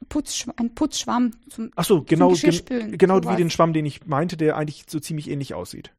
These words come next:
Speaker 1: Ja, ja.
Speaker 2: Mhm.
Speaker 1: Genau, und das, ähm, da kann man, äh, man,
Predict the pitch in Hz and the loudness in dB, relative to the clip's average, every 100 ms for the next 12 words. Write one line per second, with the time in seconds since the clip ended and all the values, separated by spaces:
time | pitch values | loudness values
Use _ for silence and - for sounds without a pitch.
0 | _ - 247 - _ - 208 - _ 131 | _ -6 -4 -4 _ -10 -10 -12 _ -8
1 | 113 220 - - - 277 - 277 285 311 | -6 -6 -10 -6 2 2 4 2 2 0
2 | 269 285 269 269 - - - 294 311 302 | 0 2 0 -2 -14 -8 -4 2 4 4
3 | - - - - 262 | 0 -10 -12 -6 -4